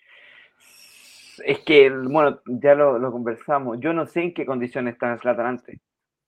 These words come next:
Si, si, si, si a mí me dicen ahora, Zlatan estaba lesionado, pero quiso jugar igual, mala de Zlatan y mala de Pioli.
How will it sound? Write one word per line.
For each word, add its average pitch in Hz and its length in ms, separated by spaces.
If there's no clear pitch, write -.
Si, 139 200
si, - 420
si, 117 340
si - 180
a 104 80
mí 156 140
me 175 160
dicen 131 400
ahora, 107 420
Zlatan 151 320
estaba 165 400
lesionado, 135 400
pero 117 160
quiso 151 220
jugar 147 280
igual, 160 460
mala 147 440
de 135 100
Zlatan 151 400
y 139 40
mala 139 240
de 131 100
Pioli. 117 320